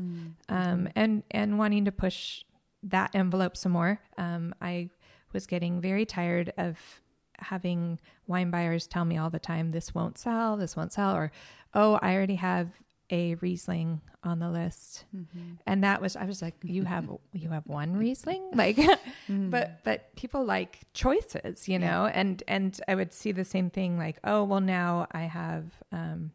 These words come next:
Speaker 2: 'cause I used to sell a lot of Gruner Veltliner.
Speaker 1: Yeah.
Speaker 2: That was always an easy sell. And then once there was local Gruner Veltliner, then people were saying, "Well,
Speaker 1: That's
Speaker 2: I
Speaker 1: all
Speaker 2: don't
Speaker 1: they wanted.
Speaker 2: need,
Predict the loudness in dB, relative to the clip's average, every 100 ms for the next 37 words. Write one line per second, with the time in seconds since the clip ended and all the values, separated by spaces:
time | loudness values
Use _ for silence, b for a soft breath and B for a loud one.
0 | _ -16 -10 -8 -8 -8 -6 -4 -4 -6
1 | -6 -6 -2 -2 0 -2 -4 -6 _ -8
2 | -8 -8 _ -4 -2 -2 -4 -6 -12 -12
3 | -10 -4 -4 -2 -4 0 2 4 2 0
4 | -2 0 -2 -4 -2 -2 -2 -4 -4 -4
5 | -4 -4 -2 -2 -4 -6 -12 -16 b b
6 | b 4 4 4 2 0 -2 -2 -4 -6
7 | -6 -6 -6 -8 _ _ _ _ _ -6
8 | -2 -2 -4 -4 -2 -2 -4 -4 -6 -2
9 | 2 4 6 4 6 6 6 4 2 0
10 | -2